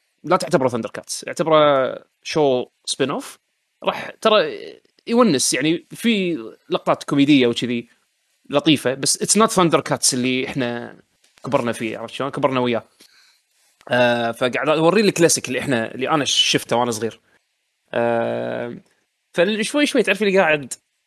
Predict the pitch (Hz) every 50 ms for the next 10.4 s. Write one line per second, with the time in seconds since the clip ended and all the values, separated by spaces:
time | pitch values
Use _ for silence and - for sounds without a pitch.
0 | _ _ _ _ _ _ _ _ _ _ _ - - - 233 - - - 165 -
1 | 185 196 196 180 165 151 147 - - 190 180 175 147 147 156 - 143 131 127 127
2 | 127 131 123 117 113 - 131 - - 123 123 123 - 139 131 123 123 113 127 139
3 | 131 135 113 120 - 131 135 127 110 - - 120 117 - - 131 113 110 107 -
4 | - - - - - - 58 - 98 98 - - - - 117 98 - - 131 131
5 | 151 135 - - 143 127 - - 151 147 - - 135 127 131 - 175 160 143 131
6 | 117 113 131 143 - 139 123 123 123 117 123 139 - - 120 113 120 120 110 123
7 | 117 127 156 160 208 269 - _ _ _ _ _ _ _ _ _ _ - - 117
8 | - 143 - 143 131 131 147 143 139 123 123 131 143 151 156 - - - _ _
9 | _ _ _ _ _ _ _ _ - - - - - - 135 127 120 - - 113
10 | - - 117 107 104 107 - -